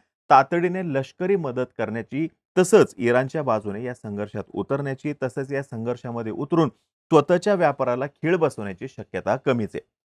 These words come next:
चीन नेहमीच कॅल्क्युलेटेड अशी डिप्लोमसी वापरत आलेला आहे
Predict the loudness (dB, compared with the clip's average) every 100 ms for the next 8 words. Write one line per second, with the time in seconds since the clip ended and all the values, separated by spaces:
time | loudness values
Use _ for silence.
0 | -8 0 2 2 -2 -2 0 0 2 2
1 | 0 -2 2 2 2 2 4 6 6 2
2 | 2 0 -4 -4 -4 -2 -2 -2 -4 -6
3 | 0 0 0 -4 -4 0 2 2 2 2
4 | 2 0